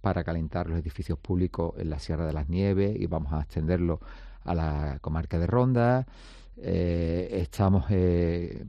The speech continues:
proyectando una, un proyecto de comunidad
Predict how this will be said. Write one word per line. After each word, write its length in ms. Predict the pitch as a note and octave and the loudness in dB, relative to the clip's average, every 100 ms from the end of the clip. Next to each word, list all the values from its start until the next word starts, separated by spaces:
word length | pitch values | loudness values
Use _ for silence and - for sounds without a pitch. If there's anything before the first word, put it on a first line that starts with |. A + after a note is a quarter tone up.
| - | -8
proyectando 680 | - F2+ F2 - G2 F#2 D#2+ | 0 2 2 2 4 4 2
una, 1000 | G2+ F#2+ F2 E2+ E2+ D#2 - - - - - | 2 2 4 2 2 0 -2 -6 -8 -12 -14
un 160 | E2 E2+ | -10 -4
proyecto 340 | G2 F#2+ - | 0 0 2
de 80 | F2+ | -2
comunidad 600 | E2+ E2 D#2+ F2 E2+ - | 0 -2 0 -2 -2 -6